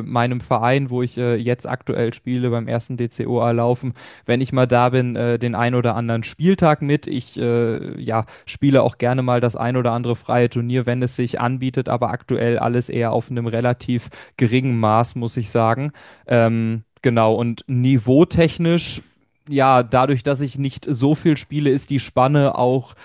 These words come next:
auch relativ weit. Ich würde mal sagen, ja, wenn ich mich jetzt irgendwo ans Board stelle, also zwischen, ja, was sag ich jetzt, sechzig und fünfundsiebzig, meistens so, ich sag mal, Ende sechzig rum ist, ist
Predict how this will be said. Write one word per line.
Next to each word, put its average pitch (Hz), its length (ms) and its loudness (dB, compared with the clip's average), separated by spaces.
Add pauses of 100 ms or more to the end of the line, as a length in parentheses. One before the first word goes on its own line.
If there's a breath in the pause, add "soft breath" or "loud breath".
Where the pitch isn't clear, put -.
(140 loud breath)
auch - 260 -2
relativ 139 600 2
weit. 127 420 2
Ich 120 240 -6
würde 143 220 2
mal 127 220 2
sagen, 120 800 -2
ja, 113 300 0 (300)
wenn 135 260 -4
ich - 160 -8
mich 123 160 -4
jetzt - 340 -2 (240 loud breath)
irgendwo 127 360 0
ans 120 180 -4
Board 123 300 -2
stelle, 120 320 0
also 120 320 0
zwischen, 139 920 -2 (500 soft breath)
ja, 123 300 -2
was 120 160 -2
sag 127 160 0
ich 123 160 -4
jetzt, - 320 -6 (1500 loud breath)
sechzig 139 720 0
und 135 140 -4
fünfundsiebzig, 143 1040 -2
meistens 135 720 0
so, 135 180 0
ich 127 100 -4
sag 131 220 -2
mal, 127 160 0
Ende 123 300 -2
sechzig 120 480 -6
rum 123 180 -4
ist, 107 260 -8
ist - 440 -8